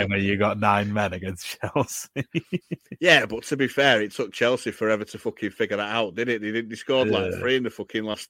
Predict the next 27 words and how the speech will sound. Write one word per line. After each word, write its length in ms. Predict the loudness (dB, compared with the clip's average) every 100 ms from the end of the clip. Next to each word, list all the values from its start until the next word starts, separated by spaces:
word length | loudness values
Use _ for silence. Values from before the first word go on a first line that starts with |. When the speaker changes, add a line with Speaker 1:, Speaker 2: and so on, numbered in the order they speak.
| _
Speaker 2:
<laughs> 60 | -8
ten 220 | -4 -2
minutes 360 | -2 -4 -4 -6
or 60 | -4
whatever. 520 | -2 -2 -6 -8 -10 -10 -12 -8 -10 -2
They 60 | 0
had 140 | 0
nine 280 | 2 2 2
men 180 | 2 2
for 160 | -2
fucking 540 | -2 -4 -4 -4 -4 2
Speaker 1:
If 60 | 6
it 80 |
was 240 | 8 8 6
a 60 |
Speaker 2:
however 0 |
long. 40 | 4 6
Speaker 1:
fucking 140 | 8 8
any 200 | 8 8
good, 220 | 6 6
it 80 | 4
was 100 | 4
any 160 | 4
decent 460 | 4 2 2 -4 -2
team, 240 | -4 -2
they'd 120 | -4 -4
get 160 | -6